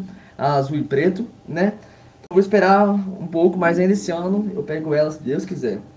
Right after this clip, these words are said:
A Adidas nunca me decepcionou em relação à camisa do Cruzeiro, né? E dessa vez, muito menos. Esses traços vermelhos e verde, vermelho, verde e branco, né, na manga,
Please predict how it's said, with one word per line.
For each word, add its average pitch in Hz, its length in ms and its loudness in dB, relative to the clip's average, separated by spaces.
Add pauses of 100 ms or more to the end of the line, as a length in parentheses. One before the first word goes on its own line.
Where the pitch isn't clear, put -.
(640)
A - 40 -2
Adidas 151 360 -6
nunca 185 320 -2
me 180 60 0
decepcionou 165 580 -4
em - 20 -2
relação 151 380 -4
à - 20 -10
camisa 147 260 -8
do 143 60 -10
Cruzeiro, 139 560 -2 (400)
né? 165 260 2
E 160 80 -2
dessa 165 240 0
vez, 156 300 0
muito 185 260 0
menos. 139 460 -2 (580)
Esses 190 140 2
traços 175 400 2
vermelhos 147 480 -2
e 127 60 -2
verde, 135 400 -4 (120)
vermelho, 143 480 0
verde 143 300 -2
e 127 40 -8
branco, 151 380 -2 (220)
né, 143 140 -2
na 135 120 2
manga, 180 400 -2